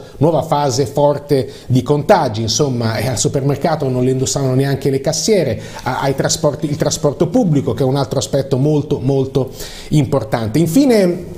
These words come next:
prima vi ho detto, teniamoci da, te-, ricordiamoci il, l'esempio di Gibilterra, perché è interessante notare quanto i numeri vadano a, possano avere un valore nel contesto in cui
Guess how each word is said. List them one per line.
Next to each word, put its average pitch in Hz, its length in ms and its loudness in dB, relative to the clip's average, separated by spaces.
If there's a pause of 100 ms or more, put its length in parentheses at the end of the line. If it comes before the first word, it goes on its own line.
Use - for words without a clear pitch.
(140)
prima 190 240 2
vi 156 80 4
ho 156 60 2
detto, 147 680 0 (180)
teniamoci 175 600 2
da, 143 180 2
te-, 143 180 0
ricordiamoci 156 920 2 (280)
il, 131 520 4
l'esempio 139 520 2
di 123 100 0
Gibilterra, 113 720 0
perché 160 500 0 (300)
è - 80 -2
interessante 156 800 2
notare 120 520 0 (1080)
quanto 233 440 4
i 160 80 4
numeri 185 460 4
vadano 143 680 0 (140)
a, 143 420 -2 (120)
possano 156 540 0
avere 156 300 2
un 151 160 2
valore 208 560 4
nel 135 300 0
contesto 143 500 0
in 135 100 0
cui 135 400 2